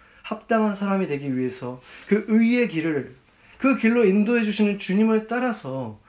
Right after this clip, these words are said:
그 어둠의 골짜기를 따라가며 더욱 주님을 의지하는 사람으로 바뀌어가고, 의지하는 방법을 더 배우게 되고,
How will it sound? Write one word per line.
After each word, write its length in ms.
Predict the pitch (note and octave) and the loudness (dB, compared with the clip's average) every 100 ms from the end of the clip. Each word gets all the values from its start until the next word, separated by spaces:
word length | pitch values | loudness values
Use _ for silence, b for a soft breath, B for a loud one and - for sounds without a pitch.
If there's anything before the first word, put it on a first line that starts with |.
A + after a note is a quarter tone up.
| B B B B | B B B B
그 180 | D#3 - | -4 2
어둠의 580 | F3 G#3+ C4 C#4 C4+ - | 4 4 2 2 2 2
골짜기를 840 | E3+ E3+ A3 G#3 D3 C#3 C3+ A2+ _ _ b b b b b b - | -2 -2 -2 -2 -4 -8 -8 -10 _ _ b b b b b b -2
따라가며 680 | A3+ A#3 G#3+ C3+ B2 A2+ G#2+ _ _ _ _ _ | 0 0 -2 -6 -6 -8 -14 _ _ _ _ _
더욱 340 | - E3+ G#3 - | -2 0 0 -4
주님을 400 | E3+ F#3 G#3+ G3 F3 | -2 2 2 2 0
의지하는 460 | G#3+ F#3+ A3 G3+ G3 | 0 2 0 0 -2
사람으로 680 | F#3+ G3+ G3 C#3+ C3 E3+ F#3+ b b b b b - | -4 -4 -4 -4 -6 -8 -12 b b b b b -18
바뀌어가고, 720 | - - G3+ D3+ G#2+ A2 G2 _ _ _ _ _ b b b F3+ | -12 -4 -2 -2 -8 -14 -18 _ _ _ _ _ b b b -2
의지하는 500 | A3+ G#3+ A3+ A3 G3+ | 0 2 2 2 0
방법을 480 | D3+ D#3+ G3 G3 | -2 -2 0 -2
더 160 | F#3+ F3+ | -2 -4
배우게 440 | C#3+ E3+ A#3 A3+ D3 | 0 0 2 0 -2
되고, 420 | A#2+ B2 A2 | -4 -8 -14